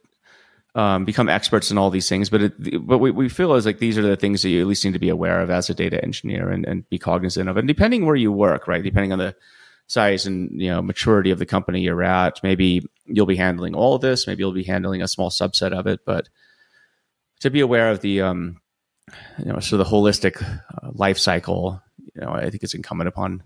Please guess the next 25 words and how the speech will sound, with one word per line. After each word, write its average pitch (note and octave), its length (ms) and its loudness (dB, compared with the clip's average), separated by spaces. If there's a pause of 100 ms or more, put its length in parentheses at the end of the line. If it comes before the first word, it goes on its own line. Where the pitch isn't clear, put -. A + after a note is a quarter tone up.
data F#2 220 0
engineers, G2 580 -6
'cause - 120 -12
without A2+ 260 2
that G2+ 160 0
sense F#2+ 380 -2
of F2+ 140 -2
sort F#2+ 220 0
of F#2+ 180 -6 (500)
how A2+ 180 2
data F#2+ 240 2
flows F#2+ 800 0 (880)
and G2 300 2
the F#2 40 0
various F#2+ 280 4
things G2 140 -2
that F#2 60 -6
happen A2 320 0
to F2+ 60 2
data F2 320 0
a-, - 200 0
along F#2 340 -2
its - 380 -4
life F#2+ 240 0
cycle, E2+ 640 -4